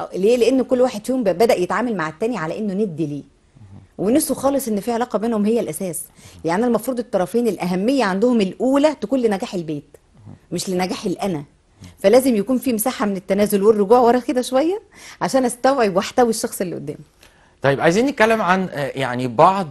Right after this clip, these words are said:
Speaker 2: الامور اللي ممكن انها،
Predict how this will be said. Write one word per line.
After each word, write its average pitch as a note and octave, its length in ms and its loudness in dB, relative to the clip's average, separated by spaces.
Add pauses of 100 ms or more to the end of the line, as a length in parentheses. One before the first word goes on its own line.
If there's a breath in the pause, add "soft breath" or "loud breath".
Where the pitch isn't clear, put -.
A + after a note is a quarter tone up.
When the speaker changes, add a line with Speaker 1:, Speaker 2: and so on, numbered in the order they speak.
Speaker 2:
الامور C3+ 1080 0
اللي A#2 220 -2
ممكن C#3+ 420 -4
انها، C3+ 540 -4